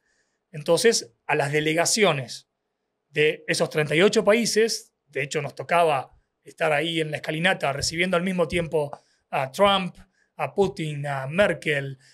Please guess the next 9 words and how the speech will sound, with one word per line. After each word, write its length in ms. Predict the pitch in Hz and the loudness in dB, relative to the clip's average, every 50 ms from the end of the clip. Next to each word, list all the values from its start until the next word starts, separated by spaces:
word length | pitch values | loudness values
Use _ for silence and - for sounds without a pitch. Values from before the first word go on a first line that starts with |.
| _ _ _ | _ _ _
a 360 | - 151 143 139 139 139 135 135 | -2 0 0 0 0 -2 -4 -4
Macron. 580 | 143 151 151 139 - 208 214 208 185 170 160 147 | -2 -2 0 2 4 4 6 6 6 4 2 0
O 40 | |
sea, 200 | 135 - 147 135 _ _ _ _ - - | 0 -4 -4 -6 _ _ _ _ -8 -4
venían 500 | - 165 165 202 214 208 202 208 202 - - | -2 0 2 2 2 2 2 0 -4 -4 -2
uno 220 | 202 196 196 196 | 0 0 0 2
tras 240 | 185 180 170 170 - | 2 2 2 4 4
otro, 380 | 226 220 226 202 208 247 277 - - _ _ _ _ _ _ | 4 4 4 2 2 2 0 -2 -14 _ _ _ _ _ _
pero 500 | - 170 175 214 247 - - - _ _ | 0 2 4 4 4 2 0 -12 _ _